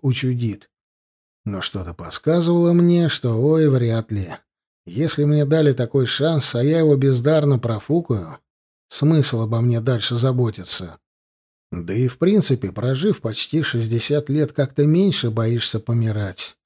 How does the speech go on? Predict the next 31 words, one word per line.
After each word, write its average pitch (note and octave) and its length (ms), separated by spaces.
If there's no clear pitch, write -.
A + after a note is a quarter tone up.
Раньше F#2+ 500
я, A2+ 140
конечно, G#2+ 480
много E3+ 360
о D3 60
смерти D#3 460
думал. C#3 460
Как E3+ 260
таких D3 360
размышлений C#3 720
избежать A#2 460
в - 80
таком B2+ 360
возрасте, C#3 520
что C3+ 240
у C#3 60
меня C#3+ 340
был? F2 300
Да C3+ 140
никак. A3+ 540
То A#3 120
друг F3 260
детства C#3 400
помрет, B2 580
то F#3+ 180
посмотришь D3 720
в - 60
школьном F#3+ 400
альбоме D3+ 600
и F2 100
увидишь, G2 600